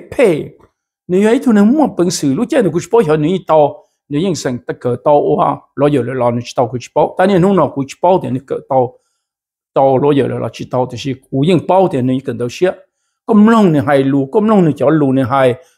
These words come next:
nông tây giả nữ sĩ trả nữ sư, nữ sợ cho tụi chịu bự, tụi sinh trưởng, rong đi trả là sĩ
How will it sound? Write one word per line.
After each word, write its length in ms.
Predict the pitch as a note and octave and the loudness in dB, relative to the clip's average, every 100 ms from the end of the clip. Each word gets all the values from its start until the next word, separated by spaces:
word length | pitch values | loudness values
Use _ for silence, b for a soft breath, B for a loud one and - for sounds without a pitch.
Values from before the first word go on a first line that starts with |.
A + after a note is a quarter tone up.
| b | b
nông 360 | D#3 F#3 G#3+ E3+ | 0 2 4 2
tây 120 | G#3 | 2
giả 180 | D#3 A#2 | 2 -2
nữ 100 | B2+ | -4
sĩ 140 | - G3 | -8 -8
trả 200 | - B2+ | -4 -2
nữ 120 | C3 | -4
sư, 280 | C3 - F#3 G3 _ _ _ _ _ _ - | -6 -2 -2 -4 _ _ _ _ _ _ -2
nữ 160 | E3 E3 | 2 4
sợ 340 | E3 B2+ D3 | 4 2 2
cho 200 | D#3+ A3 | 2 0
tụi 180 | - C#3+ | 0 -4
chịu 120 | - G3 - | -4 -6 -4
bự, 120 | C3 A#2 | -8 -6
tụi 120 | D3 | -6
sinh 200 | - G#3+ | -4 -4
trưởng, 280 | - A#2+ A#2+ | -4 -6 -2
rong 140 | D#3 | 0
đi 100 | D#3 | 2
trả 160 | D3+ C#3 | 2 2
là 80 | C3 | 0
sĩ 160 | - | -2